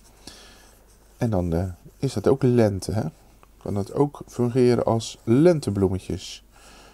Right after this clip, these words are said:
Kijk, als we daar nou gewoon zo een struik omheen tekenen. Dan staat die struik in bloei.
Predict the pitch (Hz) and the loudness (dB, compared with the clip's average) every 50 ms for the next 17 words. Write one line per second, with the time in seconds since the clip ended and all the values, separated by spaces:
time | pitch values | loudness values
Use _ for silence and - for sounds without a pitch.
0 | _ _ _ _ - 110 107 - - - - 85 95 92 87 90 85 82 85 - | _ _ _ _ -16 -16 -14 -14 -12 -8 -6 -6 -4 -4 -4 -2 -2 -4 -4 -4
1 | - 92 90 95 85 - - - 82 85 - - _ _ - - - - 135 147 | -6 -6 -4 -4 -6 -6 -6 -8 -10 -10 -10 -12 _ _ -14 -8 -4 -2 0 0
2 | 147 143 - 113 107 107 95 92 95 - - 90 85 87 - - - 113 143 175 | 0 -2 -2 -4 -2 -2 -2 -2 -4 -2 0 0 0 0 -2 -6 -8 -8 -8 -10
3 | - - - _ _ - - - - - _ _ _ _ - - - _ _ _ | -12 -16 -20 _ _ -20 -20 -20 -20 -20 _ _ _ _ -20 -20 -20 _ _ _
4 | _ - _ _ _ - - _ _ _ _ _ _ _ _ _ - - - - | _ -20 _ _ _ -20 -20 _ _ _ _ _ _ _ _ _ -20 -20 -20 -20
5 | - _ _ - - - - - - _ _ _ _ _ _ _ _ _ _ _ | -20 _ _ -20 -20 -20 -20 -20 -20 _ _ _ _ _ _ _ _ _ _ _
6 | - - - - - _ _ _ _ - - - - _ _ _ _ _ _ _ | -20 -20 -20 -20 -20 _ _ _ _ -20 -20 -20 -20 _ _ _ _ _ _ _
7 | - - - - - - - - - - - - _ _ - 123 - - 127 120 | -20 -20 -20 -20 -20 -20 -20 -20 -20 -20 -20 -20 _ _ -10 -4 -2 0 0 0
8 | - 101 - - 123 135 147 - - 113 110 92 90 101 127 | -2 -4 0 2 2 2 2 2 0 0 2 2 0 0 0